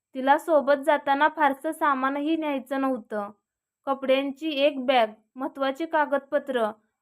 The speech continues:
आणि इतर काही सामान अशा दोन बॅगा तिनं भरून घेतल्या होत्या. पंधरा दिवसात तिची ट्रान्सफर ऑर्डर आली. ऑफिसमधून तिला रिलीव्ह केलं.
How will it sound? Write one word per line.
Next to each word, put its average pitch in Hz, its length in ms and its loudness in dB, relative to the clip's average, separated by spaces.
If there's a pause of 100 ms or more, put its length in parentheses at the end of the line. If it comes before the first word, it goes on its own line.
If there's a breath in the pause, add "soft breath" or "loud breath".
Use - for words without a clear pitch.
आणि 285 200 0
इतर 294 280 -2
काही 302 300 0
सामान 254 520 0 (220)
अशा 247 280 -2
दोन 285 380 0
बॅगा 294 280 6
तिनं 294 280 -2
भरून 277 380 0
घेतल्या 294 380 0
होत्या. 247 500 2 (540)
पंधरा 277 360 4
दिवसात 294 380 -2 (100)
तिची 285 220 -8
ट्रान्सफर 294 520 0
ऑर्डर 285 400 4
आली. 214 400 0 (460)
ऑफिसमधून 294 720 -2
तिला 294 320 0
रिलीव्ह 302 420 -2
केलं. 233 480 -2